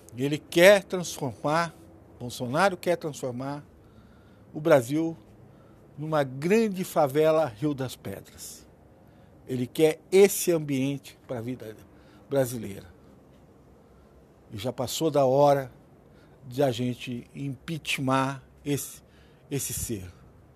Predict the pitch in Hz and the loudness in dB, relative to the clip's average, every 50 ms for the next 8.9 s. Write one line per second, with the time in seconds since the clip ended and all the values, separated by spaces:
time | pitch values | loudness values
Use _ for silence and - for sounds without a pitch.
0 | - _ - - - - - - - - - - - - 117 104 - 147 120 - | -20 _ -20 -20 -20 -20 -20 -20 -20 -20 -20 -20 -16 -14 -12 -10 -8 -8 -8 -2
1 | - 175 180 208 196 202 - - 160 151 156 165 185 185 190 180 175 165 135 117 | 4 4 6 6 4 2 -6 -4 0 4 6 6 6 6 4 2 -2 -6 -2 4
2 | 170 175 170 156 147 123 - - - 139 120 107 101 107 - - - _ - _ | 4 4 6 4 0 -2 -2 -4 -4 -4 -6 -6 -10 -12 -18 -20 -20 _ -20 _
3 | _ _ _ - _ _ _ _ _ _ _ 117 120 139 156 156 151 143 - _ | _ _ _ -20 _ _ _ _ _ _ _ -8 -6 -6 -6 -6 -10 -14 -18 _
4 | - - - - - _ _ _ - - - - 165 147 139 - _ - 240 240 | -20 -20 -20 -20 -20 _ _ _ -16 -10 -2 -2 -2 -2 -4 -10 _ 2 2 2
5 | 233 190 185 - - 185 190 190 - - 160 151 151 117 113 104 92 - - - | 2 2 -4 -4 0 0 0 0 0 -6 -10 -10 -10 -10 -10 -12 -12 -12 -14 -16
6 | - 90 - - - - - - - - - _ _ - - 139 131 135 147 160 | -18 -20 -20 -20 -20 -20 -20 -20 -20 -20 -20 _ _ -14 -8 -6 -4 0 0 2
7 | 170 170 175 175 170 170 165 143 - - 165 151 - 160 143 151 139 143 139 135 | 2 2 2 2 0 0 -2 -4 -4 -4 -6 -6 -6 -4 -4 -4 -2 -2 -2 -2
8 | 147 147 135 - - 143 135 107 98 120 117 123 127 117 101 107 101 - | -2 -4 -6 -4 -4 -4 -4 -4 -6 -8 -6 -4 -6 -6 -6 -10 -16 -18